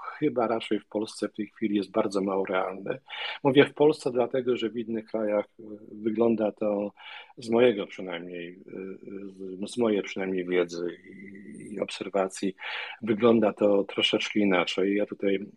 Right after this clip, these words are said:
zawsze podaję jako przykład, e, rynek i media niemieckie, które, mm, śledziłem i, i odbierałem jako, e, radiosłuchacz czy jako telewidz, mieszkając przez wiele lat w Niemczech, ale także teraz,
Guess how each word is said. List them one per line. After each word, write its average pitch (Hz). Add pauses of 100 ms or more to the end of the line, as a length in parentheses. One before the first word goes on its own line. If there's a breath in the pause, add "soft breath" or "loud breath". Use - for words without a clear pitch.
(160)
zawsze 98
podaję 95
jako 95
przykład, - (420 loud breath)
e, - (400)
rynek 101
i 104
media 98
niemieckie, 95
które, 95 (160)
mm, 98
śledziłem 90 (280)
i, 98 (380)
i 98
odbierałem 95
jako, 92 (540 loud breath)
e, 101
radiosłuchacz 101
czy -
jako 92
telewidz, 92 (140)
mieszkając 95
przez 92
wiele 95
lat 92
w 90
Niemczech, 95
ale 98
także 95
teraz, 95